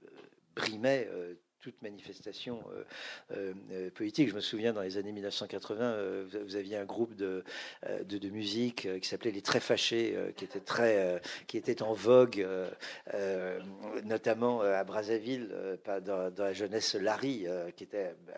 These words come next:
assez opposée au régime militaire, qui était très largement, euh, dominé par, euh, les élites, euh, du Nord. Donc, euh, les Très Fâchés se font convoquer, euh, par la police, euh,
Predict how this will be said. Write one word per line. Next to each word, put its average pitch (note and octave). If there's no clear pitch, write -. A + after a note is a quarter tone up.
assez G#2
opposée G#2+
au G#2+
régime G2
militaire, G2
qui -
était F#2
très -
largement, F#2+
euh, F2
dominé G#2
par, -
euh, -
les G#2
élites, A2+
euh, G2
du G2+
Nord. D3+
Donc, G#2+
euh, G2+
les G#2+
Très -
Fâchés C3+
se B2
font A2
convoquer, A#2+
euh, F#2+
par G#2
la G2
police, A#2+
euh, F#2+